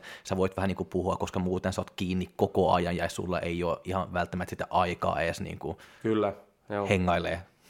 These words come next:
Speaker 2: Mm. Ei,
Speaker 1: Sanotaan
Speaker 2: ei
Speaker 1: näin.
Speaker 2: todellakaan ei oo kauheasta aikaa siihen ylimääräiseen, ylimääräiseen hengailuun, ei oo.
Speaker 1: Niin. No mitä sai sut niinku innostua just niinku tää laji, niinku fitness ja kaikki, että sä aloitti niinku just niinku voimannostoa ja näin, että,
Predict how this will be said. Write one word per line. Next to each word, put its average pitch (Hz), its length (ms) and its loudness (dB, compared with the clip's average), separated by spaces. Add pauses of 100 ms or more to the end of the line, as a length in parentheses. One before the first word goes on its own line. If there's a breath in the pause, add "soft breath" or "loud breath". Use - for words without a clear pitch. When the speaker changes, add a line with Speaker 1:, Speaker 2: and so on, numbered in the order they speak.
Speaker 2:
Mm. 104 260 -4
Ei, 98 60 -8 (280)
Speaker 1:
Sanotaan 98 300 4
Speaker 2:
ei 117 60 4
Speaker 1:
näin. - 100 4
Speaker 2:
todellakaan 110 480 4
ei 104 100 0
oo 98 60 -2
kauheasta 104 540 -2
aikaa 101 280 0
siihen 107 220 0
ylimääräiseen, 104 600 0 (400 loud breath)
ylimääräiseen 110 640 2
hengailuun, 107 580 0
ei 107 220 0
oo. 98 140 -8 (240)
Speaker 1:
Niin. 92 320 0 (1500 loud breath)
No 110 60 6
mitä 123 160 8
sai 131 200 8
sut 127 200 2
niinku 123 180 6
innostua 113 500 8
just 98 200 6
niinku 98 360 2 (240)
tää 95 240 8
laji, 95 180 8
niinku 92 240 2
fitness 95 480 0
ja 87 60 -4
kaikki, 92 340 2
että 92 120 -2
sä 95 100 2
aloitti 107 340 6
niinku 101 160 6
just 98 240 4
niinku 95 220 0
voimannostoa 95 720 8
ja 92 100 4 (280)
näin, 90 280 0
että, 87 260 -2